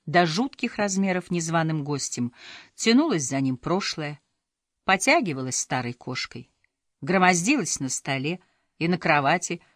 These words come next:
с обломанными когтями, но всей массой тела и шкуры, готовой вытеснить любого, когда бы знать куда. "Милый,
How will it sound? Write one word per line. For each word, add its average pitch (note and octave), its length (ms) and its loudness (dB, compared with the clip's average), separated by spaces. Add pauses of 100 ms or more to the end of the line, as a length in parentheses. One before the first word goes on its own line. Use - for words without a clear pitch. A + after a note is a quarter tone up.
(140)
с - 160 -2
обломанными F3+ 580 2
когтями, D#3+ 640 2 (340)
но F3+ 160 4
всей F3+ 260 2
массой E3+ 380 2
тела D#3+ 300 0
и D#3 80 0
шкуры, G#3 480 -2 (260)
готовой F3+ 440 2
вытеснить F3 640 -2
любого, E3+ 680 0 (1080)
когда C#3+ 320 -4
бы C#3 120 -8
знать C3+ 340 -8
куда. B2+ 440 -10 (1200)
"Милый, G3+ 640 0